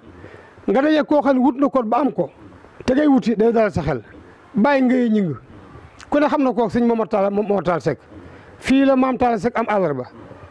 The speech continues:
Yónnee ca Baye Ngaye ndawal. Mu àgg wax ko soxla yu góor gu mag ba pare.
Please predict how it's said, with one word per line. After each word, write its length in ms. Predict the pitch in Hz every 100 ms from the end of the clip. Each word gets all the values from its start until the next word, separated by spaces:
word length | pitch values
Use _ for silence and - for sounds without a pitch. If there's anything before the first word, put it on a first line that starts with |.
| - -
Yónnee 360 | 202 262 269 262
ca 120 | 262
Baye 220 | 262 277 254
Ngaye 260 | 233 233 - _ - - - - -
ndawal. 380 | 196 233 160 123 - - - - - - - -
Mu 140 | 196 269
àgg 180 | 262
wax 160 | 262 277
ko 100 | 269
soxla 280 | 277 240 247
yu 80 | 196
góor 180 | 233
gu 80 | 208
mag 140 | 196 -
ba 100 | 190
pare. 280 | 175 160